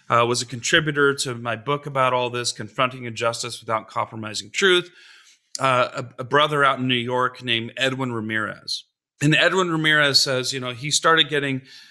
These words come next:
um, sucked into this ideology as a person of color and as a Christian. He started believing that he's automatically oppressed. All of his white brothers and sisters are oppressors.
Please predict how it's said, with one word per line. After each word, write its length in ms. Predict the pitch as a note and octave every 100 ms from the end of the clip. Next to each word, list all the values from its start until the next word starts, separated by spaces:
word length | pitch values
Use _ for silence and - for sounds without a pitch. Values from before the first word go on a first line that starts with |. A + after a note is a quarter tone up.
| - -
um, 320 | A#2+ A#2 A2+
sucked 440 | A#2 - E3 D#3+ D#3
into 340 | D3+ D3 C#3+
this 260 | C3 B2+ -
ideology 1080 | C3 B2 B2 C3 D3+ D3+ D3 C#3+ C3+ C#3 C#3 B2+
as 140 | A#2+
a 60 | A#2
person 400 | E3+ E3 - C#3
of 160 | A#2
color 680 | - E3+ D#3+ D#3 D3+ D3 D3 - -
and 140 | B2+ A#2+
as 120 | A2
a 60 |
Christian. 720 | - - F3 - - D#3 D3 C#3+
He 120 | C3
started 400 | - C#3 C#3 A#2+
believing 640 | B2+ C3 C3+ B2+ B2+ B2+
that 240 | B2 A2 G#2+ - - _ _ _ _
he's 500 | - E3 F3+ E3+ C#3 C#3
automatically 760 | C#3+ D3 C#3+ C#3 D3 C#3+ C3
oppressed. 840 | A2+ - D#3+ D3+ D3+ - - - _ _ _ -
All 420 | C#3 D3 D3 D3
of 100 | C3+
his 200 | C#3 A#2
white 240 | C3 C#3
brothers 260 | C#3 C3 A#2+
and 100 | A2+
sisters 560 | D3 C#3 - C3+ C3 -
are 200 | A#2+ G#2+
oppressors. 840 | - E3+ F3 F3+ D#3+ D#3+ D3+